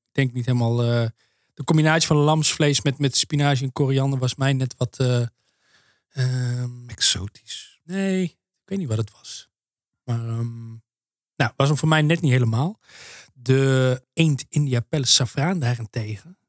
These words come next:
Speaker 1: die was helemaal top. Eén die filet met verse groenten in echt een, eh, super vol,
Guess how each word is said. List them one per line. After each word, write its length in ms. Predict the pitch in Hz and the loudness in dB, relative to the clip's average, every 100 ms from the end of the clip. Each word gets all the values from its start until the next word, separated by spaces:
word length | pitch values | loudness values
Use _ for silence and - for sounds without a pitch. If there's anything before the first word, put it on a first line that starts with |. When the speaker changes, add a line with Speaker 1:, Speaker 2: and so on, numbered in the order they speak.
| _ | _
Speaker 1:
die 160 | - 131 | -10 -4
was 320 | 131 120 - - _ _ | -2 -2 -4 -8 _ _
helemaal 380 | - 131 120 113 | -2 -2 -2 -8
top. 240 | - - _ _ - | -16 -18 _ _ 0
Eén 160 | 147 | 2
die 100 | 151 | 2
filet 260 | - 147 143 | 2 0 0
met 140 | 135 | 0
verse 240 | - 139 - | 0 0 0
groenten 380 | 139 143 135 | -2 -6 -4
in 140 | 127 127 | -8 -8
echt 200 | 123 - | -12 -12
een, 160 | 120 | -16
eh, 100 | 117 117 - _ _ _ _ | -14 -14 -16 _ _ _ _
super 460 | - 143 - 135 120 | -4 -4 0 -2 -2
vol, 540 | - - - 156 | -6 -10 0 0